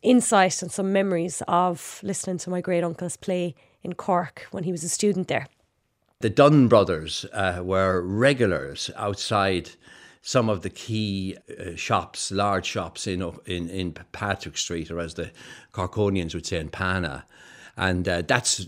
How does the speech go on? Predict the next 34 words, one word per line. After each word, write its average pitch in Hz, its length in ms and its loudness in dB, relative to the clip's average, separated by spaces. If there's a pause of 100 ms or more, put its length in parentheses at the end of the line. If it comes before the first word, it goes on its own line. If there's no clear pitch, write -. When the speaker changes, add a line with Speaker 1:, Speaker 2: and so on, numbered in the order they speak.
Speaker 2:
that's, 107 340 -2
they, 104 320 -4
they - 160 0
had 117 180 0
a 101 40 -4
particular 101 440 -2
stand 98 640 0
and 82 160 -10
stance. - 760 -6 (600)
They 127 80 0
were 135 100 2
almost 220 340 0
like 175 140 -2
the 143 180 0
Echo 131 280 0
Boys, 87 480 -2
you 110 40 -4
know, 131 280 -2
the 110 80 -10
guys 113 320 -2
who 120 140 -2
were 110 120 2
b-, 98 160 -8
b-, 98 300 -8
selling 113 380 -2
the, 90 360 -2
the, 90 200 -8
the, 87 280 -6
the, 82 200 -10
the, 85 180 -10
the, 87 140 -14
pa-, 123 440 -2
the 120 80 0
paper, 117 640 0